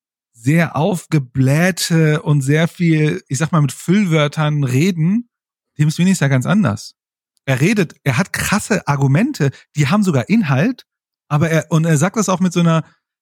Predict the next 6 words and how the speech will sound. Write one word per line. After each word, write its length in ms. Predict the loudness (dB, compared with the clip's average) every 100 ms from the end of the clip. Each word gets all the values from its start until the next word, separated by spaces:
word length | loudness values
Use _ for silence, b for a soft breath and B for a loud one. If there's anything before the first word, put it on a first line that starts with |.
| _ _ _ _ _ _ _ _ _ -6
ich 120 | -4
weiß 180 | -2 0
nicht, 140 | 0
so 80 | 2
einer 100 | 2
Nerdness. 720 | 2 0 0 -2 -2 -6 -12